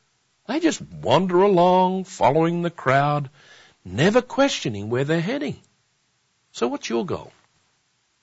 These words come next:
Can you put it into a sentence like, "Well, when I'm seventy years of age, I want to be a multimillionaire"? Or maybe it's something like this. "In life, money is not important to me,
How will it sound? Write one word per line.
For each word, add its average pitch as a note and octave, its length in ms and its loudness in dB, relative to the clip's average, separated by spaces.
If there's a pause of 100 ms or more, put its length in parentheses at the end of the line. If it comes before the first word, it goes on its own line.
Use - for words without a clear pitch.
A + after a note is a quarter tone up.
Can B2 200 -2
you G3+ 120 2
put A3+ 220 0
it A#3+ 160 -8
into D3+ 220 -2
a D#3 60 -2
sentence C3+ 460 -2
like, B2+ 360 0 (520)
"Well, E2+ 720 -10
when D#2 200 -14
I'm E2 180 -8
seventy G3+ 420 0
years E3 340 4
of D3+ 140 0
age, G#2+ 380 2
I G#2+ 180 2
want G#2 180 -2
to G#2 60 -4
be G2 280 -4
a F2+ 420 -2
multimillionaire"? F2+ 920 -8 (420)
Or F3 360 8 (720)
maybe A#2 240 0
it's - 100 -4
something D3 260 0
like F#3 240 2
this. - 340 0 (480)
"In F3+ 140 2
life, F#3+ 640 4
money F3 300 2
is D3+ 140 -2
not C#3+ 280 0 (200)
important A#2 540 0
to E2 120 -8
me, D2 220 -18